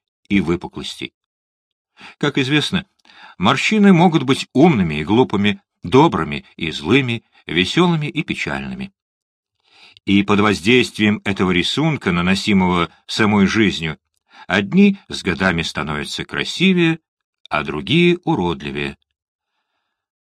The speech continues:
И когда прошло первое потрясение, и я пригляделся к автопортрету повнимательней, то понял, что не могу с определённостью сказать,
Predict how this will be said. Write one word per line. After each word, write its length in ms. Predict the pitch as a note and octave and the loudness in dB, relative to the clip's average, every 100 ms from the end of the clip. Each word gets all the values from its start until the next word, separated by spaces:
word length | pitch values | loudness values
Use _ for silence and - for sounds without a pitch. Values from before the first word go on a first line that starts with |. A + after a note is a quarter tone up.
| _ - | _ -12
И 100 | G#2 | -2
когда 340 | A2 G2+ A#2 | 0 2 0
прошло 400 | A2 G#2 - A2 | 2 -2 2 2
первое 380 | G#2 A2+ G#2+ G2+ | 4 2 4 2
потрясение, 800 | G2 F#2+ F#2+ A#2+ C3 F#2+ D2+ C#2+ _ _ _ _ _ | 0 -2 -2 0 0 0 -4 -8 _ _ _ _ _
и 160 | - D2 | -10 -2
я 240 | F#2 A#2 | 0 0
пригляделся 760 | G#2 G#2 G2+ G2+ A2+ B2 - G2 | 0 -2 0 0 2 2 0 -4
к 80 | G#2 | -2
автопортрету 880 | G2+ G#2 - G2 - G2+ A#2 A2 G2 | -2 -4 -2 -4 0 0 2 0 0
повнимательней, 1080 | G2 E2+ E2+ F2+ C#3 - F2 D2+ C#2 C2 _ _ _ _ _ - | -2 -2 -2 0 0 -2 -8 -6 -8 -12 _ _ _ _ _ -14
то 140 | - | -12
понял, 440 | - C#3+ D3+ C#3+ | 0 2 2 -2
что 240 | C#3+ - E2+ | -6 -6 -2
не 120 | F2+ | 0
могу 340 | G2+ G#2+ E3 | 0 2 2
с 100 | E3 | 2
определённостью 840 | D3 C#3+ A2+ A2+ C3 B2 A2+ - G#2+ | 0 0 2 2 2 0 -6 -6 -8
сказать, 540 | - E2+ F#2+ A2+ - | -4 -2 0 -2 -4